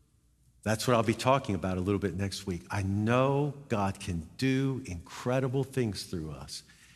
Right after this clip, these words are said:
if we're committed to the kind of radical gospel we're talking about. So it's soaking everything in prayer. It is following the prompting of the Holy Spirit. What does the Lord want us to do?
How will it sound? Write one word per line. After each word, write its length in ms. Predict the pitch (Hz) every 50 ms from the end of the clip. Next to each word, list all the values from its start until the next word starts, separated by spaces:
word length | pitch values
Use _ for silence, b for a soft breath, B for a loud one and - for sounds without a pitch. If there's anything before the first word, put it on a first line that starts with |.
| B B B
if 200 | 110 110 - 104
we're 80 | 101
committed 580 | 95 - - 92 90 90 101 120 117 101 95 -
to 100 | 98 95
the 100 | 87 87
kind 280 | - - 104 101 95 90
of 120 | 80 82
radical 420 | 92 95 98 98 95 95 - 87
gospel 480 | 85 90 90 87 82 82 - - - 85
we're 60 | 82
talking 400 | - - 95 87 85 - - 71
about. 340 | 69 - 76 71 64 - -
So 240 | - - 120 107 104
it's 180 | 101 - - - B B B B B B B
soaking 680 | - - - - - 151 135 135 - - 123 120 123
everything 420 | 120 113 117 110 117 - 113 110 107
in 100 | 104 98
prayer. 540 | - - - 107 107 101 101 98 95 92 98 B B B B B B B
It 180 | 127 120 110 110
is 360 | 107 101 98 95 - - - - - - - - - - _ _ - _ - _ _ -
following 460 | 131 123 131 135 135 135 131 127 113
the 120 | 107 95
prompting 680 | - - - - - 143 143 143 139 - - 139 135
of 100 | 131 120
the 120 | 110 120 101
Holy 360 | - 123 127 123 117 120 104
Spirit. 400 | - - - - - 101 90 -
What 220 | - 139 175 180
does 180 | - 160 147 -
the 120 | 170 156
Lord 540 | 143 139 143 147 151 160 170 160 147 - -
want 220 | 107 98 98 90 87
us 160 | 87 - -
to 100 | - 87
do? 280 | 80 - 85 78 73